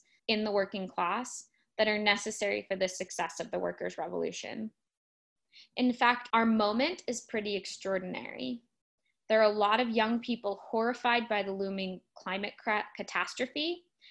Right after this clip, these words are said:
and lack of stability that their futures hold. Many of them are searching for the levers of power that will change the course of history. And this is coinciding with an extraordinary crisis in the working class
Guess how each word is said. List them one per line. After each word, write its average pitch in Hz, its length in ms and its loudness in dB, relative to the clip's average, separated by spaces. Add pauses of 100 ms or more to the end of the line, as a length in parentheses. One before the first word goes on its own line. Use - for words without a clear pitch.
(120)
and 214 140 0
lack 196 240 2
of 220 80 -2
stability 190 680 0
that 180 180 -2
their 180 120 0
futures 185 540 -8
hold. 185 360 -2 (400)
Many 254 340 4
of 214 80 0
them 190 200 0
are 185 60 -2
searching 185 480 -4
for 185 100 0
the 185 100 0
levers 185 400 0
of - 160 -10
power 196 420 2
that 220 180 -2
will 185 180 -2
change 208 440 -2
the 185 80 -4
course 180 320 -6
of 180 140 -12
history. - 600 -8 (540)
And 240 180 8
this 277 180 2
is 285 120 -6
coinciding 240 800 4
with 254 140 0
an 240 100 2
extraordinary 226 840 0
crisis 214 520 -2
in 202 80 -4
the 196 80 -2
working 190 400 -2
class - 540 -8